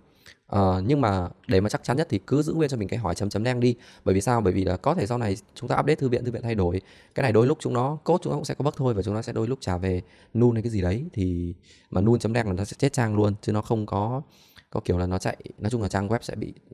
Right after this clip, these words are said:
toang luôn đấy, kiểu kiểu thế. Rồi nhá, thuật toán phát hiện va chạm.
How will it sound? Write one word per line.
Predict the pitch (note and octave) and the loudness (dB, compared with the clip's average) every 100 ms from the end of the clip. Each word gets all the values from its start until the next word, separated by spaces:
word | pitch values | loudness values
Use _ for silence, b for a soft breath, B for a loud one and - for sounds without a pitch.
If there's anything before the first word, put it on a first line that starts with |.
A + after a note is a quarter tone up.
| - | -6
toang | G2+ G2+ | -4 -2
luôn | G2 | -2
đấy, | - | -2
kiểu | F#2 | -2
kiểu | F2+ F#2+ | -2 0
thế. | G2 - - - _ _ _ _ _ B B B B - | -2 -4 -20 -20 _ _ _ _ _ B B B B 0
Rồi | G2 | 2
nhá, | A#2+ - - - _ | 2 0 -12 -20 _
thuật | - G2+ | 0 2
toán | G2 | 0
phát | C3 | 0
hiện | C3 | -4
va | - | -4
chạm. | G#2 | -4